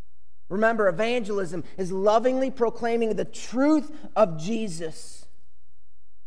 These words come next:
with the prayerful hope that God will complete his work of salvation. And here's what we read in Second Corinthians chapter five.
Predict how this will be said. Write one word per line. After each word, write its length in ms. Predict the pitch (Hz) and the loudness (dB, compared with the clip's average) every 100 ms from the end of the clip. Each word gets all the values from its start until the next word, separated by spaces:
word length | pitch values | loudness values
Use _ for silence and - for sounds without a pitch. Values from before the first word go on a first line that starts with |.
| - - - - - - - - | -6 -6 -6 -6 -6 -6 -6 -4
with 140 | 170 | -4
the 60 | - | -4
prayerful 440 | - 214 214 214 | 0 2 2 0
hope 260 | 185 208 208 | 2 0 2
that 180 | 175 135 | -2 2
God 360 | 180 190 208 | 2 4 4
will 100 | 202 | 2
complete 400 | 202 202 - 214 | 0 -2 -2 0
his 180 | 196 185 | 0 -2
work 220 | 165 196 | 0 -2
of 80 | 185 | -2
salvation. 800 | - 156 135 131 120 - - 123 - - - - - - - - - | -4 -4 -4 -4 -6 -6 -6 -6 -6 -6 -6 -6 -6 -6 -6 -6 -6
And 100 | 160 | -2
here's 360 | 190 233 262 | 0 0 2
what 160 | 214 233 | 2 2
we 140 | 214 | 0
read 220 | 196 202 185 | 0 -2 -2
in 80 | |
Second 360 | 165 208 196 208 | -2 -2 -2 -4
Corinthians 520 | - 214 208 202 185 | -2 -2 -2 -4 -4
chapter 340 | - 180 180 190 | -2 -2 0 -4
five. 480 | - 170 143 135 | 0 0 0 -2